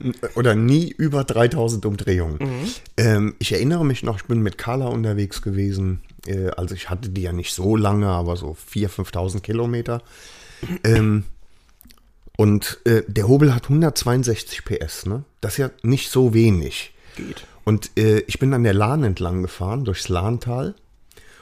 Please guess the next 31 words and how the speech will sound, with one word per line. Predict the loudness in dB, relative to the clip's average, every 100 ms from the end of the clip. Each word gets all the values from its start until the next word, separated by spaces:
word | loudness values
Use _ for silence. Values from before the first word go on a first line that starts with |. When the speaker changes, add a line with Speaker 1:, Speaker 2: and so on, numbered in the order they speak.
| _
Speaker 1:
Und | -2
erinnere | 2 2 2 2
mich | 0 0
noch, | -2 -2
dass | -6 -8
von | -6 -4 -4 -6 -14
hinten | 0 2 2 0 -2 -2 -6 -12
zwei | -6 -2
Motorräder | 0 0 -2 -2 -6 -8
ankamen. | -10 -8 -6
An | -2
die | -2 -2
eine | -2 -2
kann | -2
ich | -4 -6
mich | -8
nicht | -8 -4
mehr | -2
erinnern. | -2 -2 -4 -8 -14 -20 -20 -12 -4
Und |
das | -2 0
andere | 0 2 0 0
war | 0
eine, | 0 0 -2 -6 _ -20 _ _ _ -4
eine | 0 2 2 2 -2 -4
Monster, | -2 -2 -2 -4 -8 -8
Speaker 2:
Mhm. | -4
Speaker 1:
eine | -2
große | 2 4 4
Monster. | 0 -2 -6 -10 -12 -18 -20 _ _ -20 -20 -20 _ _ _ _ _ _ _
Und | 0 0 -8